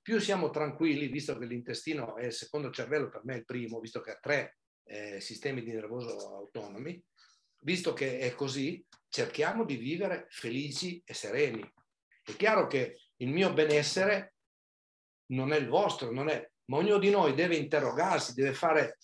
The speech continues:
un'azione mentale e capire cosa vorrebbe o cosa, o cosa non vorrebbe. Io due o tre anni fa ho preso una,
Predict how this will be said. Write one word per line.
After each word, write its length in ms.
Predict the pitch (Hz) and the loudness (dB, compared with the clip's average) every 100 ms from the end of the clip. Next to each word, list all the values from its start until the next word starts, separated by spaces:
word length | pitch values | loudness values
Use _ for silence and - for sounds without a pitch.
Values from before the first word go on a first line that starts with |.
| _ | _
un'azione 600 | 139 147 139 - 185 180 | 0 2 2 2 2 4
mentale 960 | 147 160 170 151 190 156 123 113 127 156 | 4 4 2 2 4 6 6 4 2 0
e 80 | 147 | -2
capire 600 | 135 - 185 147 120 - | -2 2 6 6 4 -2
cosa 260 | 160 151 139 | 0 2 4
vorrebbe 800 | 135 131 143 151 170 202 196 - _ _ _ - | 2 0 4 4 4 2 2 -8 _ _ _ -2
o 120 | 151 | 0
cosa, 520 | 143 143 151 170 156 | 4 4 6 4 2
o 60 | 131 | 0
cosa 240 | 151 143 | 2 2
non 140 | 131 120 | 2 -2
vorrebbe. 640 | 104 117 160 120 - - _ _ _ _ _ _ _ _ - | -2 4 4 2 -6 -12 _ _ _ _ _ _ _ _ 2
Io 300 | 180 175 - _ _ _ | 4 4 -6 _ _ _
due 200 | 143 170 | 4 6
o 20 | |
tre 160 | 156 151 | 8 6
anni 160 | 147 | 4
fa 180 | - 143 | 6 4
ho 80 | 123 | 4
preso 460 | 135 139 139 123 - - _ _ | 2 2 2 0 -6 -20 _ _
una, 800 | 135 131 127 127 120 120 117 | -2 2 2 2 0 -2 -4